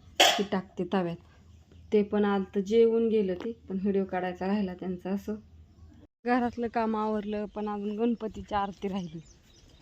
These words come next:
ह्याला म्हणलं हराळे न्यायला यावं. हराळी घेऊन जायची, गणपतीची आरती करायची,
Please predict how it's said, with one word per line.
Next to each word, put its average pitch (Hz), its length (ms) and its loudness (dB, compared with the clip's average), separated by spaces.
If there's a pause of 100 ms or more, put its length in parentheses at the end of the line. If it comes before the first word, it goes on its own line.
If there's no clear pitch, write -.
(640)
ह्याला 196 200 -8
म्हणलं 190 260 -8
हराळे 208 460 -2
न्यायला 196 400 -4 (1400)
यावं. 196 360 -4 (4000)
हराळी 220 340 0
घेऊन 214 300 2
जायची, 196 300 -8
गणपतीची 202 540 -4
आरती 196 340 -6
करायची, 381 500 -8